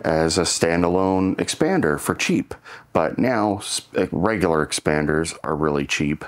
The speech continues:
I was having weird disconnect issues. I've swapped out the expander, but like I said, I'm having H B A problems, so, uh,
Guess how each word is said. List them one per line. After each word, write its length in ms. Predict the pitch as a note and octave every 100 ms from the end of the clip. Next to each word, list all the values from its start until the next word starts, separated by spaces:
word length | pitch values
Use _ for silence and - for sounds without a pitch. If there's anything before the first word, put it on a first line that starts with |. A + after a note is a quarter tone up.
| -
I 120 | A2+
was 160 | A#2+ -
having 400 | G#2+ G2 F#2 F2
weird 300 | F2+ F2 D2+
disconnect 580 | E2+ - E2 D2 -
issues. 360 | D2 - C2 - -
I've 160 | D#2+ D#2+
swapped 480 | - G#2 F#2+ G#2 -
out 220 | G2+ -
the 140 | F2+
expander, 600 | D#2+ - F#2+ F#2 F#2 F#2
but 140 | F2 C2+
like 240 | E2 G#2
I 80 | G2
said, 180 | - G2
I'm 140 | F2+
having 300 | F2+ F2 E2+
H 200 | E2 -
B 120 | E2+
A 120 | E2+ F2
problems, 520 | - E2+ E2 D#2+ -
so, 420 | E2+ D2 D2 D2+
uh, 400 | - D2 C#2 B1+